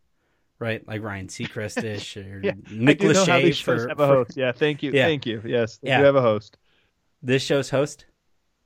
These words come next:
Speaker 1: Rasheed Wallace.
Speaker 2: Oh, he would be a good host.
Speaker 1: Yeah.
Speaker 2: I think he'd be a good host.
Speaker 1: Give me, give me that.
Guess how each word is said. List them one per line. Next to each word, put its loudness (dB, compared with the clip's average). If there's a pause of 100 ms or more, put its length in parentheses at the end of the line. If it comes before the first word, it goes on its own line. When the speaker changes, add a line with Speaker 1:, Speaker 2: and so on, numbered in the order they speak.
(720)
Speaker 1:
Rasheed -6
Wallace. -14 (880)
Speaker 2:
Oh, 4
he 4
would 6
be 4
a 4
good 4
host. 4
Speaker 1:
Yeah. 0
Speaker 2:
I 6
think 4
he'd 4
be 6
a 6
good 6
host. 4 (200)
Speaker 1:
Give 4
me, 0
give -2
me 2
that. 2